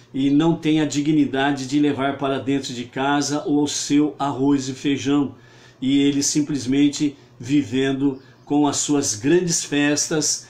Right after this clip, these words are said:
sem nenhuma precaução daquilo que dizem que o povo tem que tomar, né?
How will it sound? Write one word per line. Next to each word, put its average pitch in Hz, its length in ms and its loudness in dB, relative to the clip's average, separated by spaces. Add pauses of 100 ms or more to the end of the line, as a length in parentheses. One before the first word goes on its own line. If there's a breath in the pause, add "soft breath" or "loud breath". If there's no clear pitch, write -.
(100)
sem 185 460 0
nenhuma 190 1040 2
precaução 170 1160 0 (260 loud breath)
daquilo 175 580 -2
que 170 120 -4
dizem 151 500 0
que 170 120 -4
o 151 80 2
povo 143 380 0
tem 151 220 -2
que 147 120 -8
tomar, 143 560 0
né? 151 260 -2